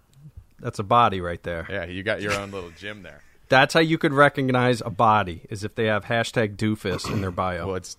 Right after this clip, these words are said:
Speaker 2: technically D F U S.
Speaker 1: Yeah.
Speaker 2: You're, you're the
Speaker 1: Doofus.
Speaker 2: worst. You literally talk about your Twitter and don't give your handle out. You talk about your
Speaker 1: Right.
Speaker 2: hashtag and give the wrong one.
Speaker 1: Right.
Speaker 2: And
Speaker 1: Top-notch branding.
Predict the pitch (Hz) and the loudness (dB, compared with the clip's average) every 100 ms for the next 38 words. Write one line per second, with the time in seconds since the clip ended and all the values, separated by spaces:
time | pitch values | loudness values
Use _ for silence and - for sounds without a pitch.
0 | - 113 95 95 87 85 92 90 85 80 | -10 -8 -8 -8 -10 -10 -12 -10 -10 -12
1 | - 78 71 65 - - 101 _ _ _ | -14 -16 -14 -16 -16 -20 -20 _ _ _
2 | _ _ _ _ _ _ 151 82 73 131 | _ _ _ _ _ _ -4 -4 -4 -2
3 | 180 - 214 226 160 175 185 101 - - | -2 2 4 6 6 4 4 2 -6 -10
4 | 131 156 185 208 185 160 170 196 202 190 | -4 0 2 2 2 0 0 -2 0 -2
5 | 156 - 165 147 139 147 147 135 135 147 | -4 -4 -2 -2 -4 -6 -8 -8 -6 -6
6 | 117 98 104 _ _ 135 131 165 170 170 | -6 -6 -8 _ _ -8 2 4 6 6
7 | 117 151 156 - 123 113 120 113 113 113 | 6 4 2 0 -2 -2 -6 -6 -4 -4
8 | 107 87 60 _ _ _ _ _ _ - | -4 -8 -12 _ _ _ _ _ _ -6
9 | 135 110 107 - 127 135 131 120 - 117 | -2 0 -2 2 2 4 -2 -2 0 0
10 | 107 82 | 0 -6